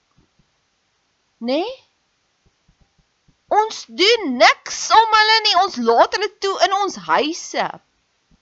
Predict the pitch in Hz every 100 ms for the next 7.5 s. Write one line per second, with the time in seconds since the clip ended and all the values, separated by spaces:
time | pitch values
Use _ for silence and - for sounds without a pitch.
0 | _ _ _ _ _ _ _ - 302 523
1 | 494 480 - 466 427 330 247 294 - 277
2 | - 311 302 277 302 277 285 - 320 -
3 | 330 - 277 269 269 269 - 240 - 240
4 | 277 269 233 180 165 - 135 143 208 285
5 | 370 359 - 381 359 - 277 254 - 202
6 | - - - - - 226 220 190 233 269
7 | - - 339 349